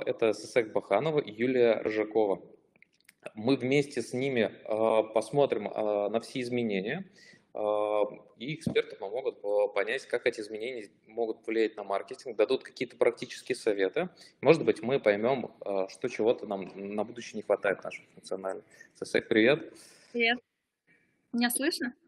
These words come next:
Speaker 1: Да, тебя слышно, супер. Вот Юля тут включается.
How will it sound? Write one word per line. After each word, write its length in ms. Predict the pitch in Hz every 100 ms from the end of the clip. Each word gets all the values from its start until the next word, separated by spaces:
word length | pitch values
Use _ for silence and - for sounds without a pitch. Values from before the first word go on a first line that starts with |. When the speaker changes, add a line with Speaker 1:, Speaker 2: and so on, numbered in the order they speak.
| -
Speaker 1:
Да, 180 | 113 110
тебя 220 | 113 113
слышно, 360 | 107 120 - 104
супер. 460 | - 113 104 101 - _
Вот 200 | 113 107
Юля 260 | 107 117 113
тут 160 | 104 - -
включается. 680 | 104 104 - 127 120 -